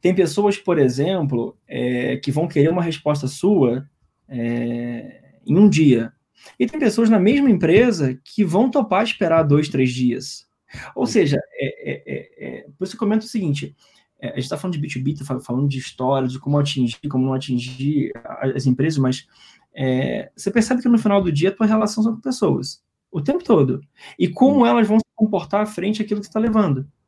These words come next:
Speaker 1: O tempo todo é isso. E, e dentro de uma mesma empresa, dentro do mesmo bizinho, né? Você vai
Speaker 2: Sim.
Speaker 1: ter pe-, pessoas diferentes.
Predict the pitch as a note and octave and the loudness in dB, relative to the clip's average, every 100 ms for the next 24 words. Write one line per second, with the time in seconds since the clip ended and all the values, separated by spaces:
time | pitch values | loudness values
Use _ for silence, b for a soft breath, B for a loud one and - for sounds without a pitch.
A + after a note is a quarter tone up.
0 | _ _ _ - F3 C#4+ D4 A#3+ A#3+ F#3+ | _ _ _ -4 0 0 0 0 2 2
1 | F#3 G3 C3+ C#3+ B B B - - - | 2 -2 -8 -12 B B B -18 -18 -18
2 | - _ _ A3+ D#3+ B3 C4 B3 A3 B3 | -20 _ _ 0 4 4 6 8 8 6
3 | C4+ A#3+ A3+ C#3+ G3+ G3+ A3+ A#3+ B3 G3 | 4 2 2 2 4 4 4 6 4 6
4 | G#3+ F#3 C3 C#3 _ - D3+ F#3 B3+ b | 6 6 2 -2 _ -6 0 2 0 b
5 | b b - F#3+ G3 A#3 A3 G#3+ - G3+ | b b -6 -2 0 2 0 -2 -2 -2
6 | - A3 A3 A3 D4+ C#4 G#3+ - - | 0 0 0 -2 -2 0 0 -2 -14